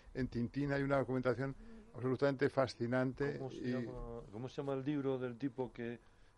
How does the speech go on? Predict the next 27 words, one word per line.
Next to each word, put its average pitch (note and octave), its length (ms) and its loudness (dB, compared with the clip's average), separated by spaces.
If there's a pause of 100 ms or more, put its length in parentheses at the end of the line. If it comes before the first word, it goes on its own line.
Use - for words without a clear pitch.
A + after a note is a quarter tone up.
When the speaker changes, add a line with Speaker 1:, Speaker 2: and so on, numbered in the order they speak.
Speaker 2:
que A2+ 220 -4 (640)
investigó, A#2+ 840 2 (380)
eh, A2 280 0
lo-, A2+ 260 2
las A2+ 240 0
fotos B2+ 520 4
y B2+ 40 -2
los A2+ 160 -2
mapas B2+ 440 4
que A#2+ 160 -4
se, A2+ 160 -12
que A#2 300 -4
se A2 300 -6
Speaker 1:
Que, C#3 120 4
Speaker 2:
inspiraba B2+ 280 6
Speaker 1:
que, B2+ 60 4
Speaker 2:
Hergé? B2 180 0
Speaker 1:
que C#3+ 60 2
Speaker 2:
¿Te B2 60 0
Speaker 1:
se G2+ 60 0
Speaker 2:
acuerdas, - 320 2
Speaker 1:
inspiraba A#2 200 8
Speaker 2:
no? A2 60 2
Speaker 1:
ese, F#2+ 60 0
Speaker 2:
Que G2+ 40 2
había A#2 140 2
Speaker 1:
sí, - 60 -6